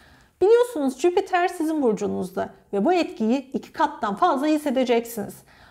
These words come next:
Maneviyatınız artacak, sezgileriniz artacak. Yine sevgi ve anlayışınız yükselecek. Bu da çevrenizle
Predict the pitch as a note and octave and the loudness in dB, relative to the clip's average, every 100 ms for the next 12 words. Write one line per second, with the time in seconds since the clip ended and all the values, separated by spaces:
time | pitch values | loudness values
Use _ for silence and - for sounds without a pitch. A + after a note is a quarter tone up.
0 | - G3 G#3 A#3 B3+ C4 C#4+ D4+ D4+ G4 | -6 -2 2 2 4 4 2 0 0 0
1 | G4 B3 - F3+ E3+ F#3 - F#3 G3 A3+ | 2 2 0 -6 -10 -12 -8 -6 -2 0
2 | B3 C4+ D#4 E4 D#4+ D#4 D#4+ D#4 D#4 E4 | 2 2 -2 -2 0 -2 -2 -2 -4 -6
3 | - - F4 D4 F#3+ - B3+ B3 D4 C#4 | -12 -4 -2 -2 -4 -2 0 2 2 2
4 | A3+ - C#4 C#4+ C4+ C4 - A3+ C4+ C#4+ | 0 0 0 0 0 -2 -2 0 0 0
5 | A3 G#3+ G3+ G3+ G3 G3+ G#3 - - G4 | -4 -4 -2 -2 -2 -4 -6 -10 -2 2
6 | A#3 - - - - - C#4 D4 D4+ D4 | 2 0 -10 -20 -12 -4 -2 0 0 0
7 | G#3+ | -4